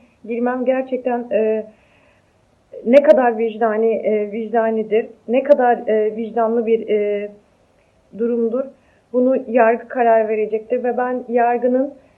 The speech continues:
e, adil bir karar vereceği, e, yöndeyim ve böyle umut ediyorum. Bütün kadınlar adına, e, mücadele ediyorum,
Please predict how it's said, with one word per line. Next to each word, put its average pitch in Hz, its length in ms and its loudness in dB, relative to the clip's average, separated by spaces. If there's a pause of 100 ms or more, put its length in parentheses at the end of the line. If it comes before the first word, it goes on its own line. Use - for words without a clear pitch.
(140)
e, 220 280 2
adil 240 400 2
bir 247 100 -2
karar 240 400 2
vereceği, 226 680 2
e, 196 440 0 (420)
yöndeyim 202 640 0 (240)
ve 220 140 2
böyle 247 260 4
umut 208 340 0
ediyorum. 196 500 -2 (400)
Bütün 285 280 -4
kadınlar 254 460 2
adına, 247 580 -2
e, 226 60 -2
mücadele 233 720 0
ediyorum, 233 320 2